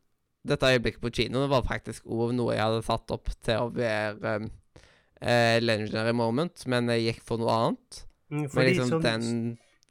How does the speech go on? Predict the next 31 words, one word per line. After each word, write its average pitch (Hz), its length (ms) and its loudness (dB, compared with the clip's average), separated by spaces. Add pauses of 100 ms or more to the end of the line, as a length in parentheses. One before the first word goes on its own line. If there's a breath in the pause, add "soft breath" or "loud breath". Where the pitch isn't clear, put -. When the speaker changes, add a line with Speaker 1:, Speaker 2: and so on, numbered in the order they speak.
(140)
Speaker 1:
hang-, - 540 -4 (100)
den 127 260 0
var 123 160 2
veldig 117 280 0
nærme 110 320 -10
på - 100 -8
å - 20 -6
bli - 140 -6
det. - 100 -14 (800 soft breath)
Speaker 2:
Og 143 80 -6
som 160 160 4
du 165 80 2
sa, 165 360 4
der, 147 300 2
du 143 160 -2
sa 165 180 -2
egentlig 151 380 0
mitt 147 160 0
første 143 300 -6
sitat, 143 640 -4 (100)
men 131 200 -2
det 143 120 4
er 139 80 4
liksom 139 440 0
at, 127 280 -2 (640 soft breath)
eh, 131 320 0
en 147 120 2
fyr 165 320 0
i 131 40 0
kinosalen 139 560 -2
sier 139 260 -2